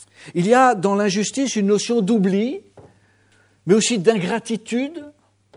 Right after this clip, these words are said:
ou on va dire de non-retour par rapport à ce qui est attendu.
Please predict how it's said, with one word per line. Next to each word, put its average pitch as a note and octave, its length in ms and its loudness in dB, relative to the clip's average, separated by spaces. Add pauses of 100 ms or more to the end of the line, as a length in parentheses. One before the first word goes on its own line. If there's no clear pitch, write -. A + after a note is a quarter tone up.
(280)
ou B3 200 2
on A3 60 4
va G#3+ 100 4
dire G#3+ 220 0
de G#3 160 2
non-retour B3+ 960 4
par A3+ 180 -2
rapport A#3 460 0
à G#3+ 80 0
ce - 160 -6
qui G#3+ 260 -6
est A3+ 180 -4
attendu. G3 680 -2